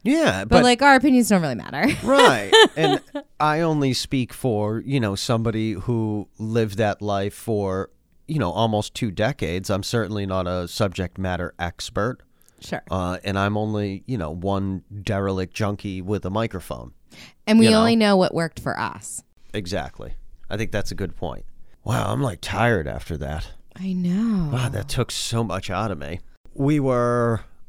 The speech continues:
Speaker 1: on our way home on Sunday, or, you know, we were trying to go on our way home, and I logged into the old, uh, terrible Facebook, and I got a message on there from an old friend.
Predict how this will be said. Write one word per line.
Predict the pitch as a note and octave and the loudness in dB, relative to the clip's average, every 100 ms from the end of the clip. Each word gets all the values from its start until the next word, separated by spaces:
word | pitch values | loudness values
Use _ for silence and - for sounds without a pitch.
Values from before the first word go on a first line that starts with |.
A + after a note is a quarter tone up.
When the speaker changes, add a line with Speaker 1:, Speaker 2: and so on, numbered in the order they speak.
| - | -4
Speaker 1:
on | C3 C#3 | 0 2
our | C#3 | 2
way | C3 A#2+ A#2 A2+ | 0 0 0 0
home | G#2+ G#2 A2+ G#2 G2+ | -2 -2 -2 -2 -4
on | G2+ G2+ | -4 -4
Sunday, | F#2+ A2+ G#2+ F#2 F2 | -2 -2 0 -2 -4
or, | F2+ F2 D2 F#2 E2+ | -4 -6 -10 -18 -18
you | G2+ G#2+ | -8 -4
know, | E2+ | -4
we | F#2 | -4
were | F#2+ F2+ | -6 -6
trying | G#2+ G2+ F#2+ | -2 -2 -2
to | |
go | F2+ F#2 F2 | -4 -4 -4
on | E2+ | -4
our | E2+ | -4
way | F2 E2+ | -4 -6
home, | F2 E2 D#2+ E2 - - | -6 -6 -6 -8 -12 -10
and | G2+ F2+ E2+ F2+ F2 | -6 -4 -4 -6 -8
I | - F#2+ | -8 -6
logged | F#2+ F2+ F#2 | -4 -4 -4
into | F#2+ F2+ F#2+ | -6 -6 -6
the | F2+ E2+ | -6 -4
old, | E2 E2+ F2 - - - _ | -6 -8 -12 -20 -20 -20 _
uh, | - E2 C#2+ | -10 -10 -10
terrible | - G2+ G2 F#2 D2+ | -10 -4 -4 -4 -8
Facebook, | - F#2 F2 - D#2 D#2+ - - - - - - - - | -8 -6 -6 -6 -6 -6 -10 -20 -20 -20 -20 -20 -20 -10
and | F#2+ | -4
I | G2 | -2
got | G2+ G2+ | 0 0
a | F#2+ F#2 F#2 | 0 -2 0
message | A#2 C#3 C3+ G#2+ | 0 0 0 0
on | F2 F2 | -2 0
there | F#2 | -2
from | F2 G2+ | -2 -4
an | G2 | -2
old | A2 A2 | 0 -2
friend. | - A#2 D2+ - | -2 -4 -4 -16